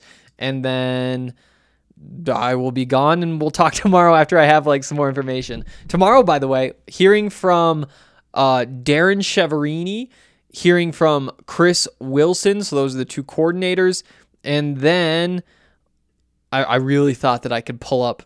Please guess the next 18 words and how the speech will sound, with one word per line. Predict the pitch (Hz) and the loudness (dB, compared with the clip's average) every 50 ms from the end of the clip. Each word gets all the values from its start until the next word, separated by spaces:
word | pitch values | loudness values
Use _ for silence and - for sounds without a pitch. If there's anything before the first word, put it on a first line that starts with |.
| _ | _
this | - 131 135 135 - - | -10 -8 -8 -8 -8 -8
email | 143 143 131 127 123 120 123 | -8 -8 -6 -6 -6 -6 -6
that | 120 - | -8 -8
has | 127 - 127 123 123 120 127 | -6 -4 -4 -4 -4 -6 -8
the | 160 120 | -10 -8
list. | 120 123 117 113 - - | -6 -6 -6 -6 -2 0
Oh, | 175 170 | 0 2
there | 156 143 131 | 2 2 0
it | 120 | -2
is. | 113 117 - - _ _ _ _ | -4 -8 -10 -14 _ _ _ _
Uh, | - 135 135 135 131 120 | -2 0 2 2 2 0
Brady | 117 170 190 233 254 262 254 | 4 6 8 8 8 8 6
Russell. | 240 254 262 269 - - 139 - - - | 8 6 6 6 2 0 -2 -4 -2 -2
Oh, | 175 170 | 0 2
that's | 160 151 147 - | 2 0 -2 -4
gonna | - 135 127 | -6 -10 -10
be | 123 120 | -10 -10
fun. | - 120 110 - | -10 -12 -14 -14